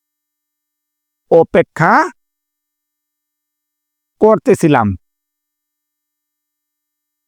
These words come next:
আমি অপেক্ষা করতেছিলাম। তেছিলাম, তেছিলাম, তেছিল,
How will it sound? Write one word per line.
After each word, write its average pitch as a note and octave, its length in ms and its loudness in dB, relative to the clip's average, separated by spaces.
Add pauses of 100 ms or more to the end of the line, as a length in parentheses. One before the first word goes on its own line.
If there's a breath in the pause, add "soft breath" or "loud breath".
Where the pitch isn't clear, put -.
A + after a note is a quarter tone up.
(2000)
আমি F#3 260 2
অপেক্ষা D4 440 0 (500)
করতেছিলাম। D#3+ 540 0 (220 loud breath)
তেছিলাম, E3+ 540 0 (240 soft breath)
তেছিলাম, C#4+ 480 0
তেছিল, D#4+ 320 0